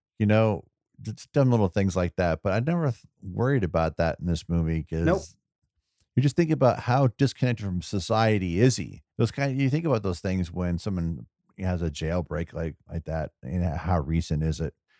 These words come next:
Speaker 1: I don't remember Rosanna Arquette ever getting naked in a movie before. I mean, I'm, obviously, I just don't remember it, but man, she's, she's not afraid of it in this movie.
Speaker 2: No, man, not at all.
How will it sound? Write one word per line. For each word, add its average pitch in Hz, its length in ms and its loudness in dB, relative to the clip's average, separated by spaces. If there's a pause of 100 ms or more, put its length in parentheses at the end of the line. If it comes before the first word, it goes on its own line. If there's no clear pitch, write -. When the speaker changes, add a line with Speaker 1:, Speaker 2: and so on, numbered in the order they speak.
(340)
Speaker 1:
I - 200 -8
don't 262 100 0
remember 269 380 2
Rosanna 123 440 6
Arquette 87 380 0
ever 101 200 0
getting 73 280 -2
naked 82 360 0
in 69 160 -2
a 65 40 -4
movie 67 260 -4
before. 64 540 -8 (220)
I 101 100 0
mean, 127 160 2
I'm, 117 180 2
obviously, 135 440 2
I 98 60 6
just 98 200 0
don't 98 140 2
remember 82 460 0
it, - 140 0 (140)
but 92 200 -2 (160)
man, 113 320 0
she's, 165 540 -4 (180)
she's 139 160 0
not 170 140 4
afraid 160 240 0
of 127 120 0
it 101 60 -2
in 82 60 -4
this 92 180 0
movie. 85 340 0 (400)
Speaker 2:
No, 190 300 0
man, 226 360 -4 (180)
not 196 160 -4
at 196 80 -2
all. 208 360 -4